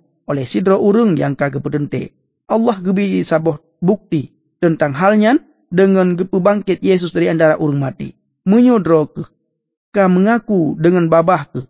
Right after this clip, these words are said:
bahwa Yesus na ke Tuhan dan kepercaya dalam hati ke, maka dro ke akan selamat. Si merangkaso yang berseru atuh nan Tuhan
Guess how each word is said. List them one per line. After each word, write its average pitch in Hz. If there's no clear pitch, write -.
bahwa 151
Yesus 190
na 180
ke 185
Tuhan 190
dan 139
kepercaya 180
dalam 185
hati 190
ke, 202
maka 160
dro 156
ke 156
akan 143
selamat. 139
Si 294
merangkaso 170
yang 147
berseru 233
atuh 185
nan 170
Tuhan 147